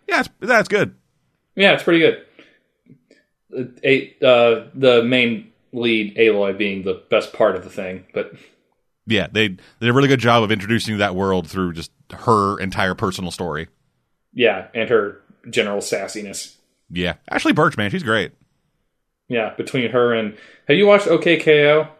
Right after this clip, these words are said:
Speaker 1: Uh, I have not gotten a chance to yet.
Speaker 2: Yeah, she, uh, plays one of the three main characters on that, and apparently her best, her best, um, emotional snake is, is snide cattiness.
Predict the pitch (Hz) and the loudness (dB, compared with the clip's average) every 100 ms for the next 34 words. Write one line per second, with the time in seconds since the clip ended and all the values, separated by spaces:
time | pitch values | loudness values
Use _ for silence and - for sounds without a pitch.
0 | _ _ _ 117 127 - 156 175 160 135 | _ _ _ 0 0 0 0 2 0 0
1 | 131 123 117 101 92 - 71 64 _ _ | -2 -2 -4 -4 -6 -8 -12 -12 _ _
2 | _ _ _ _ _ _ _ _ 131 117 | _ _ _ _ _ _ _ _ 2 2
3 | - 151 143 - 139 135 131 117 113 123 | 4 4 4 6 4 4 2 0 -2 -2
4 | 110 110 104 120 107 - - 98 95 101 | 0 0 -2 0 0 -2 -6 -6 -6 -8
5 | 95 110 107 107 110 147 135 131 123 135 | -8 -6 -6 -4 0 0 2 2 2 0
6 | - 117 - - _ _ _ - - 131 | 2 0 0 -12 _ _ _ -12 0 0
7 | 131 123 117 - 117 113 110 107 104 - | 4 2 2 -6 -2 0 0 -2 -8 -12
8 | - - _ 123 127 117 120 - 117 110 | -20 -20 _ 0 2 2 -4 -4 -2 -2
9 | 107 113 - - 123 120 113 - - 117 | -2 -4 -4 -6 -4 -4 -4 -8 -8 -2
10 | 113 113 113 107 - _ _ - 117 107 | 2 4 2 0 -14 _ _ -6 -2 -2
11 | 98 95 - - | -6 -8 -10 -12